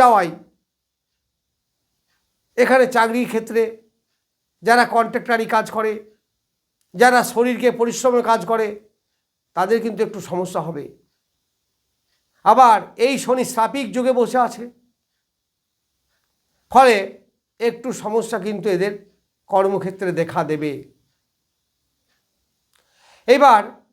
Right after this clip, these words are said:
অষ্টম, অষ্টমে বসে আছে একাধিক গ্রহ, চারটে গ্রহ,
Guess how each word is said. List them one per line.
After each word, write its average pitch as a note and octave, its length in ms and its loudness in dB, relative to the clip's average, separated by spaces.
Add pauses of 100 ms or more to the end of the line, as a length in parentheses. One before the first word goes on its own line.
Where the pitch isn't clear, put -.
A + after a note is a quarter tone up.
(500)
অষ্টম, B3 480 0 (640)
অষ্টমে C4 520 0
বসে A3+ 240 0
আছে E3+ 180 -4 (520)
একাধিক G3+ 480 -4
গ্রহ, E3 220 -4 (300)
চারটে G3+ 380 -2 (100)
গ্রহ, C3+ 180 -6